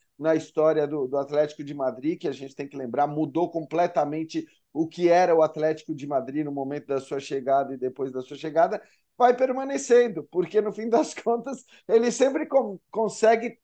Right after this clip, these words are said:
eh, terminar as temporadas de uma maneira que você diga, não, não, não é o fiasco que se vislumbrava, é, no começo ou no meio da, da temporada. E mais uma vez parece que as coisas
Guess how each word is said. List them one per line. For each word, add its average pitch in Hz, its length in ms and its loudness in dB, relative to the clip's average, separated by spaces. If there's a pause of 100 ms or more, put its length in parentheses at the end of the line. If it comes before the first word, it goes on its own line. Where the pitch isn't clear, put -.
eh, 175 240 -8
terminar 214 600 2
as 214 140 -2
temporadas 185 760 0
de 185 100 -8
uma 196 200 -2
maneira 190 440 -4
que 202 200 -12
você 196 180 -4
diga, 170 340 -6
não, 160 380 -4
não, 185 300 -4 (280)
não 233 300 4
é 254 200 6
o 240 80 2
fiasco 208 720 2
que 190 120 -20
se 214 200 -8
vislumbrava, 180 1000 2 (220)
é, 160 240 -2
no 175 140 -6
começo 185 640 -2
ou 185 80 -2
no 180 80 -4
meio 175 320 -2
da, 170 240 4
da 165 180 0
temporada. 165 480 -2
E - 20 -6
mais 170 260 0
uma 196 160 -2
vez 175 200 -4
parece 160 340 -4
que - 80 -14
as 175 120 -12
coisas 165 420 -10